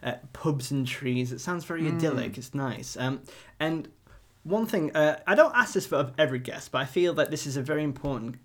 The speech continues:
Speaker 1: uh, question to ask you. John, what is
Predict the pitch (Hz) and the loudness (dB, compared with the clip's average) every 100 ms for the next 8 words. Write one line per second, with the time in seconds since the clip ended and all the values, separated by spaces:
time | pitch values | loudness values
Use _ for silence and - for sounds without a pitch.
0 | - 120 - 135 - - - 123 - 107 | -8 -8 -4 -6 -6 -10 -10 -10 -12 -12
1 | 98 - _ _ _ 143 127 165 120 117 | -12 -16 _ _ _ -6 4 4 4 0
2 | 120 - _ - _ - 127 160 170 - | -8 -18 _ -20 _ -6 0 2 2 -2
3 | _ _ _ 147 123 120 - | _ _ _ -2 -2 -4 -12